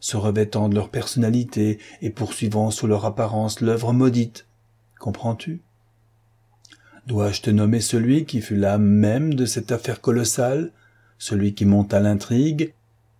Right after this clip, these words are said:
et qui la fit évoluer vers un but favorable, malgré tous les obstacles et malgré la guerre acharnée que ses complices lui déclarèrent,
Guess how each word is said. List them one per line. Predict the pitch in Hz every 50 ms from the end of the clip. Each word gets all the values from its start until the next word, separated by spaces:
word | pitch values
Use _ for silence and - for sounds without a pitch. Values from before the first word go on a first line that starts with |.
| _ _ _ -
et | 139 107
qui | - 117
la | 107 107
fit | 101 - - 113
évoluer | 110 110 113 117 110 110 110 110 120 127
vers | 120 120 110 98 104
un | 104 101
but | 101 104 110 104 -
favorable, | - 117 113 113 117 107 101 107 104 107 120 127 127 135 139 120 98
malgré | 98 95 92 98 104 101 101 95 104 117 123
tous | 127 - 101
les | 92 92 90 101
obstacles | 104 101 - - - 104 95 107 113 - 110
et | 98 92
malgré | 95 101 104 107 101 101 95 104 117 131
la | 123 104 95 95
guerre | 101 107 104 104 98 -
acharnée | 95 90 - - 113 101 98 98 104 113 120 117
que | - 110 95
ses | - - 110
complices | 107 - 104 98 92 - - 101 104 123 120 - -
lui | 95 98 92
déclarèrent, | 104 117 120 - 120 101 95 101 95 95 101 113 127 -